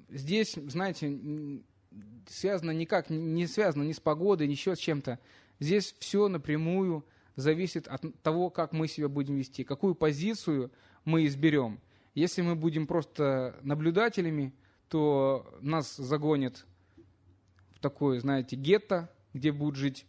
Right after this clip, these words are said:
христиане как меньшинство. И, э, как говорил в свое время Хрущев, будут показывать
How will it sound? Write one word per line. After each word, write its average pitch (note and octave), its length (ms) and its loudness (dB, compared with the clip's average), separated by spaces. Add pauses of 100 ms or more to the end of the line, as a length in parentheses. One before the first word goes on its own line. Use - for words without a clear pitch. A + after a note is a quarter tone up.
христиане C#3 500 -2
как C#3 180 -6
меньшинство. C#3 720 -2 (460)
И, F3+ 420 0 (180)
э, B2 640 -4
как - 300 -8 (160)
говорил C#3 440 2 (300)
в - 60 -20
свое C#3 240 0
время C#3 440 2 (1800)
Хрущев, G3 540 0 (260)
будут D#3+ 260 0
показывать C#3+ 580 -2